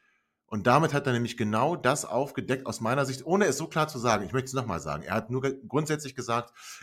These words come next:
er ist den Weisungen seines Aufsichtsrats gebunden und wenn dann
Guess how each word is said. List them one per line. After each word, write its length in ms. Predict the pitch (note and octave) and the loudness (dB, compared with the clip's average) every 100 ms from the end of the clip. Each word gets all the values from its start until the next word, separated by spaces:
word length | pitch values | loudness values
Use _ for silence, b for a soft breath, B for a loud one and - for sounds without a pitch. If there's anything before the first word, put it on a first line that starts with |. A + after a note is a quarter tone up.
| - | -2
er 120 | A#2 | 0
ist 200 | B2 - | 0 -2
den 100 | G#2 | -2
Weisungen 340 | G2+ A#2 A#2+ | 0 0 -2
seines 280 | G#2 G#2 - | -2 -4 0
Aufsichtsrats 720 | D3 E3 A#2+ - F#2 - - | -2 0 -4 -2 -6 -6 -14
gebunden 340 | F2+ F2 A2+ A2+ | -8 -8 -6 -4
und 80 | |
wenn 160 | G2+ G#2+ | -4 -2
dann 300 | G#2+ A2 G#2+ | -2 -4 -6